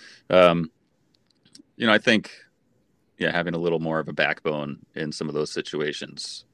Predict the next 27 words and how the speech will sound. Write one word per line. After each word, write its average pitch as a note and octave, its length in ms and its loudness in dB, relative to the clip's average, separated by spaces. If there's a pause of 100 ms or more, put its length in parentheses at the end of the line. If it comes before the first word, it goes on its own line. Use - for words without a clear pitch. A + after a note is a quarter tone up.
(1000)
may, F2 420 2
may G#2 280 4
or A#2+ 80 4
may F2+ 160 4
not D#2+ 180 0
have E2+ 60 -2
been F2+ 100 -2
helpful. G2+ 360 -2
Who F#2 100 -4
knows? C2 280 -8
Maybe E2 160 -4
I D#2 40 -2
would D#2 120 -2
have D2+ 140 -8 (280)
lost D2+ 380 -6
a D2+ 60 -6
lot D2 180 -6
of - 80 -6
opportunities D2 600 -8
as D#2+ 100 -12
well. C#2+ 200 0
Who E2 100 -4
knows? C2 260 -8 (580)
But, E2 200 6
um, D2+ 300 0 (680)
I'm E2+ 80 -4
sure, D#2+ 380 2